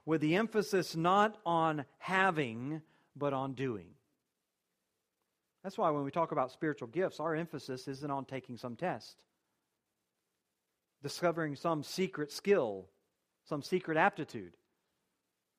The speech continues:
Or emphasis, our, our emphasis when you come and you go to our new members class or where it might be, our emphasis is on doing, on serving, on ministering,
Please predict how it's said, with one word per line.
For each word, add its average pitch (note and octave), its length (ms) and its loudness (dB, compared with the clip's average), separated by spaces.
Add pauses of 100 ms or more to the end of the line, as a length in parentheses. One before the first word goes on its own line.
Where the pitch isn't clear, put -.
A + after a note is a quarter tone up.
(120)
Or D#3+ 160 4
emphasis, F#3+ 560 -2 (280)
our, E3 120 4
our E3+ 240 6
emphasis F#3+ 500 0
when D#3+ 260 -2
you E3+ 100 0
come F#3 400 2 (300)
and D#3+ 300 -2
you D3 280 -4 (420)
go F#3+ 140 8
to F#3+ 80 8
our E3 180 8
new F3+ 100 2
members F#3+ 300 2
class F3 300 2
or E3 60 -2
where E3 80 2
it - 20 0
might E3 180 2
be, E3+ 140 4
our E3 120 6
emphasis F#3 460 -2
is D3 160 -4
on C#3+ 220 -2
doing, D#3 420 4 (720)
on C#3+ 160 0
serving, D3 680 6 (420)
on D3+ 280 0
ministering, C#3 720 2